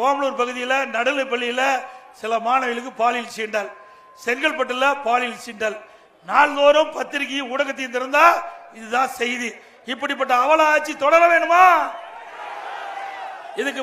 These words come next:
முடிவு கட்டுகின்ற தேர்தல் ரெண்டாயிரத்தி இருபத்தி ஆறு சட்டமன்ற தேர்தல் என்பதை நேரத்தில் தெரிவித்து, இதெல்லாம் எதுக்கு சொல்றேன்னா, திமுக முதலமைச்சர் ஸ்டாலின் ஒண்ணுமே செய்யல, ஒண்ணுமே செய்யல, இதையெல்லாம் செஞ்சேன் செஞ்சேன்னு பேசுறேன்.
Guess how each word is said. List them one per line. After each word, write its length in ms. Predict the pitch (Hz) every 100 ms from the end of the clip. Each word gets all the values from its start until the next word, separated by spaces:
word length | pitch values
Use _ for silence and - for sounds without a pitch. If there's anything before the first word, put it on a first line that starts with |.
| 254
முடிவு 200 | 330 349
கட்டுகின்ற 360 | 330 330 320 302 311
தேர்தல் 480 | 339 339 349 370 370 - - -
ரெண்டாயிரத்தி 520 | 202 240 254 247 233 233
இருபத்தி 280 | 262 262 247
ஆறு 100 | 240 233
சட்டமன்ற 420 | 233 240 277 269 247 240
தேர்தல் 240 | 254 247
என்பதை 220 | 240 247 202 - - - 165
நேரத்தில் 460 | 233 262 247 240 233
தெரிவித்து, 440 | 233 262 262 285 302 262 - - -
இதெல்லாம் 320 | 196 240 262
எதுக்கு 200 | 226 277 240
சொல்றேன்னா, 380 | 240 240 240 269 269 - - - - -
திமுக 480 | 208 285 277 262 262 262 226 - - -
முதலமைச்சர் 480 | 220 285 277 262 240
ஸ்டாலின் 420 | 240 262 294 285 240
ஒண்ணுமே 280 | 320 339 320 320
செய்யல, 240 | 285 262 262
ஒண்ணுமே 260 | 330 349 320 320
செய்யல, 340 | 294 311 349 - - -
இதையெல்லாம் 380 | 285 302 294 262 269
செஞ்சேன் 440 | 311 311 302 285 254 277
செஞ்சேன்னு 420 | 294 339 330 339 311 - - - - -
பேசுறேன். 440 | 269 254 247 226